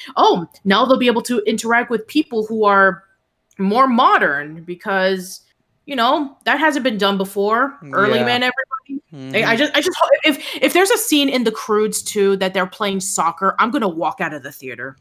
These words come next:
Speaker 2: Probably, yeah. But, uh, I mean, in regards to, uh, moving it forward, I mean, like, may-, if this is gonna be, um, a, a, a more, like, uh, you know, a family meets a family, I think, uh, maybe it probably themes a bit more with Thanksgiving than it does with Christmas, maybe.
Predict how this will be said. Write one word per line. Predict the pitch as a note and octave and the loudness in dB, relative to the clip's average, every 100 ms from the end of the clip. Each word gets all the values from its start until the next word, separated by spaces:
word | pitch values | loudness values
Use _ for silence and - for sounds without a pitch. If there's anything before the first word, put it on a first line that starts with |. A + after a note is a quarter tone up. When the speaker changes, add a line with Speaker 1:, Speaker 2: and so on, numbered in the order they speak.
| - | -6
Speaker 2:
Probably, | B2 A2+ G#2+ A2 | -6 -6 -8 -10
yeah. | A2+ A2+ | -8 -8
But, | A2+ B2+ - | -6 -6 -4
uh, | E3+ | -6
I | E3 G3+ | -6 -6
mean, | G3+ | -6
in | G#3 | -6
regards | A3 C4+ B3+ - | 0 2 2 -2
to, | A#3 G#3 F#3+ | -4 -2 0
uh, | F3 - - _ - | 0 -2 -12 _ -6
moving | F3 F#3 | -2 -2
it | E3+ D3 | -4 -4
forward, | D#3 D#3+ D#3+ | -2 0 0
I | |
mean, | D#3 E3 | -4 -4
like, | D#3+ D#3+ | -4 -4
may-, | F#3 A3 C4 A#3 | -8 -4 -2 -2
if | A3+ | -4
this | C4+ D#4 | -4 -2
is | D4 | -2
gonna | B3+ G#3 | -4 -4
be, | F#3 F3+ F3 E3 D#3 E3 | -2 -2 -2 -4 -6 -4
um, | D#3 D3+ D3 | -2 -2 -4
a, | C#3 D#3 C#3+ | -8 -8 -8
a, | A2+ D3+ | -10 -12
a | C#3+ | -10
more, | D3 D3+ D3 C3+ | -4 -2 -2 -2
like, | D3 C#3+ - | -6 -6 -6
uh, | C3+ | -6
you | C3+ | -6
know, | B2+ | -6
a | |
family | B2 D3 C#3+ C#3 | -2 -2 -4 -6
meets | C3+ | -6
a | C#3 | -6
family, | A#2+ B2+ B2+ B2+ B2+ - _ _ _ - | -4 -2 -2 -2 -4 -6 _ _ _ -6
I | D3 | -4
think, | F3+ F3+ F3 | -2 -4 -4
uh, | |
maybe | F#3+ A#3+ G#3 | 0 0 0
it | E3 | 0
probably | E3+ D#3 | 0 -2
themes | C3 D#3+ D#3 C#3 | -4 -4 -4 -6
a | |
bit | C3 C3+ | -8 -6
more | B2+ | -4
with | B2 | -4
Thanksgiving | C3 A#2 C3+ A#2+ | -6 -6 -8 -8
than | A#2 A#2 | -12 -12
it | |
does | A#2+ | -14
with | G#2+ | -16
Christmas, | - A#2 - A2 | -14 -14 -14 -18
maybe. | A2 G#2+ G#2+ - | -16 -14 -14 -16